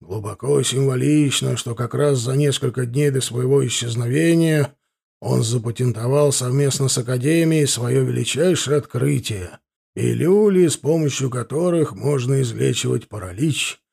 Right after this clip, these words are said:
Теперь они будут продаваться повсюду, исцеляя отчаявшихся людей. Он мертв,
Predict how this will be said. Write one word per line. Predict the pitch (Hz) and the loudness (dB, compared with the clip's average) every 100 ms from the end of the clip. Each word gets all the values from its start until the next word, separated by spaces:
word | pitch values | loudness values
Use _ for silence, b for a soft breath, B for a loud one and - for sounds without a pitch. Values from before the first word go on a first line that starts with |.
| _ _ _ _ - | _ _ _ _ -20
Теперь | 85 117 147 | -6 2 4
они | 139 139 | 4 0
будут | 131 143 139 | 0 0 0
продаваться | - 127 127 131 143 - 120 | -2 -4 -2 -2 -2 -2 -4
повсюду, | 123 - 147 185 165 151 | -6 -4 0 2 4 2
исцеляя | 127 - 143 139 180 185 165 | 2 0 0 2 2 4 2
отчаявшихся | 143 135 156 143 - 135 - | 0 0 2 2 0 -4 -2
людей. | 131 131 120 135 117 98 _ | -2 -2 0 -2 -2 -6 _
Он | 110 123 110 | -4 -2 0
мертв, | 135 151 139 - | 2 2 0 -8